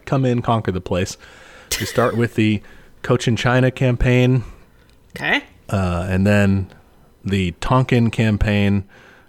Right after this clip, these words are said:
Speaker 1: which by that point they're, they've moved on to be the Third French Republic. But these are just, like,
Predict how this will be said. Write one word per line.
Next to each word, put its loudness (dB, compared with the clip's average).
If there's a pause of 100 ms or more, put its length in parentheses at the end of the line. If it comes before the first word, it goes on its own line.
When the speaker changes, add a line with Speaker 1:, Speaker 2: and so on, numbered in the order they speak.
(100)
Speaker 1:
which -4
by 0
that 2
point 0
they're, 2
they've 0
moved 2
on 2
to -6
be -2
the -4
Third -4
French -6
Republic. -6 (640)
But -6
these 2
are 2
just, -2
like, 0